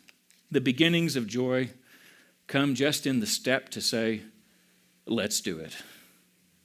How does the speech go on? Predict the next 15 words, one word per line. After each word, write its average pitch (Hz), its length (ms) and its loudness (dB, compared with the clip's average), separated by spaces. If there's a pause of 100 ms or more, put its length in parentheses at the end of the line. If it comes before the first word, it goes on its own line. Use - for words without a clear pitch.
(1080)
Let's 123 260 2
just 127 280 2
start. 104 480 -2 (600)
Let's 165 280 4
just 180 280 6
make 160 380 4
the 127 100 -2
turn 107 760 -4 (1120)
that 117 100 -6
is 107 240 -2
repentance." 107 680 -4 (1080)
Amen. 117 400 -6 (920)
And, 131 440 2
and, 127 300 2
uh, 117 200 6